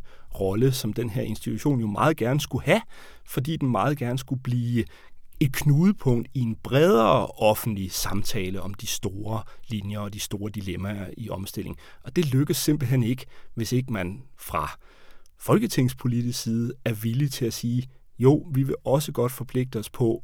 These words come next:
at vi skal arve de her forslag videre og gøre noget med dem i lovgivningsprocessen." Præcis hvordan man så gør det, det er et knudepunkt, øh, som jeg tror,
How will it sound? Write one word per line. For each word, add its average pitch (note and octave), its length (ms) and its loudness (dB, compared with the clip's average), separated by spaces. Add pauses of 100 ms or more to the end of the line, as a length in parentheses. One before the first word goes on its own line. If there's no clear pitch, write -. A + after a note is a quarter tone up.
(160)
at A2 160 -10
vi A#2+ 60 -6
skal - 200 -8 (120)
arve G#2+ 400 2
de C3 120 -4
her C3 160 -4
forslag A#2 560 0
videre A2 260 -2 (300)
og - 160 -6
gøre A2+ 220 0
noget A2+ 420 4
med G#2+ 200 2
dem A#2 300 -2
i - 60 0
lovgivningsprocessen." - 920 -6 (380)
Præcis - 440 -2
hvordan D3 240 4
man D3+ 120 4
så C#3+ 120 2
gør B2+ 200 6
det, B2 200 4 (500)
det F3 120 6
er G3+ 60 6
et D3+ 100 -2
knudepunkt, C3+ 640 2 (140)
øh, G2+ 260 -4
som G#2+ 200 -4
jeg G#2+ 100 -4
tror, A#2 360 -2